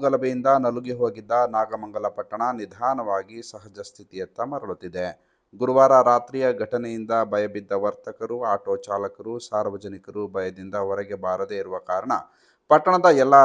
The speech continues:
ರಸ್ತೆಗಳು ಬಿಕೋ ಎನ್ನುತ್ತಿದ್ದವು. ಶುಕ್ರವಾರದ ಸಂತೆ ನಡೆಯಿತಾದರೂ ನೂರ ನಲವತ್ನಾಲ್ಕನೇ ಸೆಕ್ಷನ್ ಜಾರಿಯಾದ ಹಿನ್ನೆಲೆಯಲ್ಲಿ ಪರಸ್ಥಳದಿಂದ ಬರಬೇಕಾದ ವರ್ತಕರು ಬಾರದೆ ಸಂತೆ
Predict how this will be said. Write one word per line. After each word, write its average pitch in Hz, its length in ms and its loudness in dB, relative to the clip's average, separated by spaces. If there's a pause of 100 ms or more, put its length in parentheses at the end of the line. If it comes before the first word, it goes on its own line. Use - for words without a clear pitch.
(120)
ರಸ್ತೆಗಳು 110 500 -2 (160)
ಬಿಕೋ 120 260 0 (120)
ಎನ್ನುತ್ತಿದ್ದವು. 87 580 -8 (480)
ಶುಕ್ರವಾರದ 123 640 4 (100)
ಸಂತೆ 123 340 -2
ನಡೆಯಿತಾದರೂ 110 680 0 (160)
ನೂರ 117 300 0
ನಲವತ್ನಾಲ್ಕನೇ 110 880 -2
ಸೆಕ್ಷನ್ 107 420 -14
ಜಾರಿಯಾದ 104 540 -2
ಹಿನ್ನೆಲೆಯಲ್ಲಿ 98 580 -10 (480)
ಪರಸ್ಥಳದಿಂದ 139 680 4 (200)
ಬರಬೇಕಾದ 117 640 2 (160)
ವರ್ತಕರು 104 480 -8 (140)
ಬಾರದೆ 104 420 0 (500)
ಸಂತೆ 147 300 2